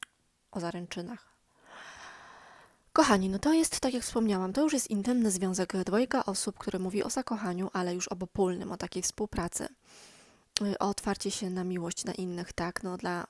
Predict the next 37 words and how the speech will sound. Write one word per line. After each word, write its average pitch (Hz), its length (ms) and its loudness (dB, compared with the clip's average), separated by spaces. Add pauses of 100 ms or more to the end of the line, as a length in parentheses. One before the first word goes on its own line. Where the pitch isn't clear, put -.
(100)
dla 180 160 -6
kogoś 185 300 -8
może 196 220 -2
oznaczać 180 440 -6
więcej 208 300 -2
ludzi, 185 380 -4 (720)
e, 190 340 -2
i 202 200 -2
podjęcie 196 500 -2
trudnej 180 340 -2
decyzji, - 460 -4
tak? 190 240 -6
W 180 40 -6
związku 180 320 -4
z - 80 0
tym. - 280 -8 (280)
Mm, 180 240 -6
i 247 80 -2
tutaj 190 260 -4
w - 60 -10
tej 190 120 -4
karcie - 300 -8
wybór 190 260 -10
jest 180 160 -6
już 190 140 -6
konieczny, 202 500 -2
to 170 100 -6
jest 170 180 -6
w - 40 -6
radzie 170 240 -2
i 175 60 -2
to 175 100 -6
jest 170 160 -6
w - 20 -8
wyniku. 180 420 -4
I - 60 -8
pamiętajcie, 240 680 0